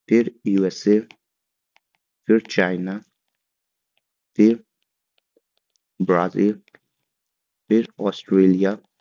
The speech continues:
फिर है India। अब area, total land area अगर कहा जाए, अगर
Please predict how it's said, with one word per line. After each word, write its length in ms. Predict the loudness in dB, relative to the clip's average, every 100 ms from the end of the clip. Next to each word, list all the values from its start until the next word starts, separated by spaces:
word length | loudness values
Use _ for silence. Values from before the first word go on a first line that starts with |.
| _ _ _ _ _ _ _ _ _ _
फिर 200 | 0 0
है 140 | -2 -6 -10 _ _ _ _ _ _ _ _ _ _ _ _ _ _
India। 480 | 0 0 0 0 -2 -10 _ _ _ _ _ _ _ _ _ _ _ _ _ _ _ _ _ _ _ _ _ _ _ _ _ _ _ _ _ _ _ _ _ _ _ _ _
अब 220 | -4 -4 _
area, 360 | -2 2 0 -2 -10 _ _ _ _ _ _ _ 2
total 380 | 2 4 0
land 240 | 0 0 0
area 240 | 0 -2
अगर 160 | -2 -2
कहा 240 | -4 -6
जाए, 200 | -4 -6 -8 _ _ _ _ _ _ _ _ _ _ _ _
अगर 300 | -2 0 0